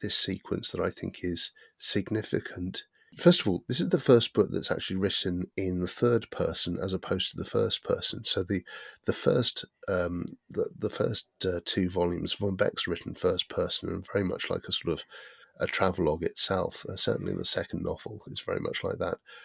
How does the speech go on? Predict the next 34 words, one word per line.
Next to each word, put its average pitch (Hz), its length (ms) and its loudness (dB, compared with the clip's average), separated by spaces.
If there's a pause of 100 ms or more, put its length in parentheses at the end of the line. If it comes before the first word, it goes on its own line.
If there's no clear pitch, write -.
(260)
And 104 120 -2
the 95 80 -2
second - 420 2
book, 87 220 0
The 85 100 -2
Eternal 80 340 0
Champion, 92 520 -2
it's - 200 -6
the 85 320 -4
internal 92 500 2
thoughts 95 400 -2
of 82 140 -6
John 85 260 -2
Dacre. - 440 -2 (240)
This 139 420 6
one 95 320 6
is 92 200 2
written 95 500 0 (240)
as 98 120 0
a 92 60 0
third 104 340 0
person - 420 0
novel, 95 300 -2
so - 160 -2
it - 60 -4
has - 200 2
a 110 60 2
slightly 123 500 0
different - 440 -4
tone 87 440 0 (240)
to - 80 -8
start 101 440 0
with. - 260 -8 (720)
Um, 98 300 -2